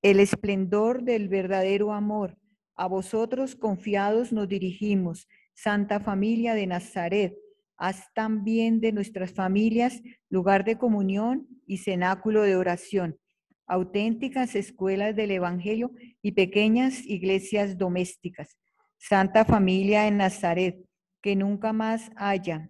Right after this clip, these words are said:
en las familias episodios de violencia, de cerrazón y división, que quienes hayan sido heridos o escandalizado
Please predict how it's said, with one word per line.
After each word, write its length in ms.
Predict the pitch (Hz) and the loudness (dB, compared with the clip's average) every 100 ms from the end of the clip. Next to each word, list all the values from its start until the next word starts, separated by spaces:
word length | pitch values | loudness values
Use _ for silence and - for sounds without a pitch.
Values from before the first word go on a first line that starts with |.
| - | -6
en 120 | 185 | -2
las 160 | 180 175 | -2 0
familias 640 | 190 180 190 202 214 220 - | 0 0 0 0 0 -2 -2
episodios 800 | 202 196 185 - 202 190 208 196 | -2 -2 -4 -2 0 2 0 0
de 140 | 196 | -2
violencia, 760 | 180 175 175 196 185 196 160 - _ _ _ _ | -2 -2 -2 -4 -6 -8 -14 -14 _ _ _ _
de 220 | - 175 185 | -4 0 4
cerrazón 800 | 202 180 160 - - 214 220 226 | 4 4 2 -4 0 4 4 2
y 100 | 214 | 2
división, 720 | 190 175 156 - 190 175 - _ _ _ _ - | 2 0 -4 -2 0 0 -4 _ _ _ _ -10
que 100 | 196 | -4
quienes 360 | 208 196 190 | -2 -2 0
hayan 300 | 190 190 220 | -2 0 -2
sido 340 | 214 226 220 220 | -4 -2 0 0
heridos 560 | 214 214 202 170 - - | 0 0 -2 -4 -8 -6
o 100 | 185 | -4
escandalizado 1080 | 180 - 185 175 175 175 - 214 208 226 | -4 -4 -2 0 -2 -4 -6 -4 -2 -2